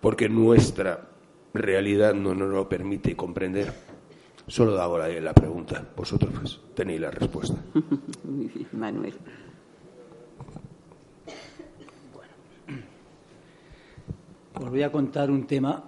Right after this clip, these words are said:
Speaker 3: <clears throat> relacionado con la mediunidad. <clears throat> Eh,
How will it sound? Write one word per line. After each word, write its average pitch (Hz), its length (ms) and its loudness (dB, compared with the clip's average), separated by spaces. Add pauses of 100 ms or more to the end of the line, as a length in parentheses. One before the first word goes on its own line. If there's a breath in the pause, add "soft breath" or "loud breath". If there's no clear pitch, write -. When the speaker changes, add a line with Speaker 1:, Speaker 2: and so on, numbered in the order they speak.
Speaker 3:
<clears throat> - 80 -20
relacionado 139 1120 0
con 135 180 -2
la 127 80 -2
mediunidad. 117 500 -6 (1200)
<clears throat> 131 380 -4 (520 soft breath)
Eh, 123 520 -6